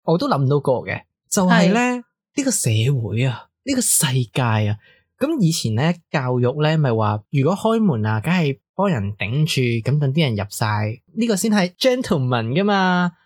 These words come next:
Speaker 1: 就算 even 其實唔，
Speaker 2: 嗯哼。
Speaker 1: 唔好講 gent-，唔 gentleman 啦，咁
Speaker 2: 嗯。
Speaker 1: 喺一個禮貌上，你都會咁樣做㗎嘛。無論
Speaker 2: 係。
Speaker 1: 可能你同老細出去啦，咁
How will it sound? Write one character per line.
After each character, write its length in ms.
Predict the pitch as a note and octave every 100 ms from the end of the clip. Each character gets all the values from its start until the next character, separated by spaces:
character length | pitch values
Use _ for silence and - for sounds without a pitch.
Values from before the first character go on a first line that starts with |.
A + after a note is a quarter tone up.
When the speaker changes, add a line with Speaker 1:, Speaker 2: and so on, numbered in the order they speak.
| -
Speaker 1:
就 120 | F#3+
算 140 | F3+ G#3
even 240 | C#4 C#3
其 180 | A#3+ B3
實 60 |
唔， 60 | C4+
Speaker 2:
嗯 20 |
哼。 260 | G#2+ G#2+ A2
Speaker 1:
唔 20 |
好 60 | B2+
講 220 | E3 D3
gent-， 140 | F3 D3+
唔 40 |
gentleman 400 | B2+ C#3 B2 F#2
啦， 300 | G#2+ A#2 A#2
咁 80 | C3
Speaker 2:
嗯。 420 | A#3 G#3 F3 D#3+ - _ -
Speaker 1:
喺 80 | F#3
一 40 |
個 100 | A3+ D3+ A#2+ _
禮 260 | C#3+ A2 A#2+
貌 240 | C#3 A#2+
上， 420 | B2 - C3+ A#2 A2+ - _
你 140 | C#3
都 100 | C#3
會 120 | F3 A#2
咁 40 |
樣 140 | A2+
做 200 | A2+ G#2
㗎 60 | G#2
嘛。 280 | G2+ F#2+ - -
無 160 | D3 B2
論 200 | A#2+ A#2
Speaker 2:
係。 280 | G#3+ G#3 -
Speaker 1:
可 80 |
能 160 | F#3 D#3
你 160 | A2 A2
同 540 | - G#2+ F2 E2 E2 - - -
老 140 | A2+
細 200 | A#2+ C3 A2
出 120 | D3+
去 180 | C3+ A#2
啦， 240 | A#2 B2
咁 320 | A#2 B2+ C#3+